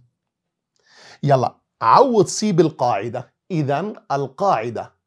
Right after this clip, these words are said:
أن التي تساوي ألف، هي ألف لن واحد زائد تي تربيع زائد سي اللي هي خمس آلاف،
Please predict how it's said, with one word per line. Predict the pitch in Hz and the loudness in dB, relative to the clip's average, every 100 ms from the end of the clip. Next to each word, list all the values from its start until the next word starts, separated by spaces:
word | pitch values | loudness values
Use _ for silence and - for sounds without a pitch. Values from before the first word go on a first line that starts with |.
| _ | _
أن | 160 180 139 | -6 -4 -4
التي | 135 131 - 160 226 | -6 -8 -8 -8 -8
تساوي | - 240 - 135 120 160 - _ _ _ _ _ _ _ | -12 -12 -6 -4 -4 -8 -14 _ _ _ _ _ _ _
ألف، | 123 131 151 175 233 - - | -2 0 0 0 -2 -6 -20
هي | - 110 123 - | -10 -8 -8 -4
ألف | 135 165 226 - - _ _ _ _ | -2 -2 -4 -8 -20 _ _ _ _
لن | 139 147 151 202 247 247 - _ _ _ _ | -4 -2 -2 -4 -6 -12 -18 _ _ _ _
واحد | 135 135 165 151 - 127 117 | -6 0 4 4 2 -6 -8
زائد | 123 123 156 151 139 | -10 -2 2 2 -2
تي | 127 _ - 160 127 | -10 _ -6 -6 -6
تربيع | - 127 120 127 147 170 202 247 - - _ _ _ _ _ | -6 -6 -8 -8 -6 -4 -2 -4 -8 -18 _ _ _ _ _
زائد | 127 120 175 240 247 - | -8 2 4 4 4 -4
سي | - - 214 214 208 - _ | -6 -6 -6 -6 -8 -14 _
اللي | 165 160 147 | -6 -2 -2
هي | 156 160 151 147 151 - _ _ - | -2 -2 0 0 0 -4 _ _ -6
خمس | 151 143 139 131 - - | -2 -2 -4 -8 -12 -4
آلاف، | 127 123 120 135 165 208 294 - _ | -2 0 -2 0 0 0 -4 -12 _